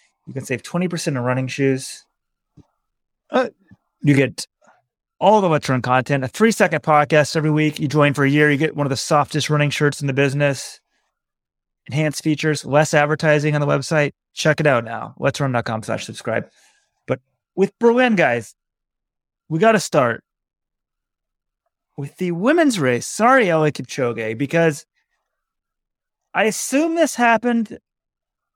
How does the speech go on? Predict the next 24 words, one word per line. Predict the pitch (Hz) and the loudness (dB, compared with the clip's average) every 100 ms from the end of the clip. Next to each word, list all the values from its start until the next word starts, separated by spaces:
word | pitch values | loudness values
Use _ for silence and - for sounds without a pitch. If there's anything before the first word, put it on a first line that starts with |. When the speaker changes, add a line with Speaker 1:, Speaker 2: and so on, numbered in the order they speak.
| _ _ _ _ _ _ _ _ - | _ _ _ _ _ _ _ _ -6
Speaker 1:
Well, | 147 | -2
this | 165 | -2
will | 156 | 0
be | 147 | -2
a | |
test | - 139 127 | 2 2 2
of | 120 | 0
John's | 123 117 - | 0 0 -2
knowledge | 117 113 117 - - _ _ _ _ _ _ _ _ | -4 -4 -4 -8 -14 _ _ _ _ _ _ _ _
because | 123 | -2
we, | 123 156 | 0 0
I | - 131 | 0 0
didn't | 139 127 | 0 -2
prep | 156 135 - | -2 -2 -6
for | - | -14
this | - | -12
beforehand. | - 123 127 120 113 - | -14 -12 -8 -6 -6 -6
I | - | -4
assume | 165 - 233 226 | -2 -2 0 0
this | 226 214 | 0 2
happened | 196 190 185 | 2 2 -2
with | 180 - - _ _ _ - | -4 -8 -18 _ _ _ -10
Dina | 165 165 160 | -4 -2 -2
Castor, | 165 151 - 170 | 0 -2 -2 -4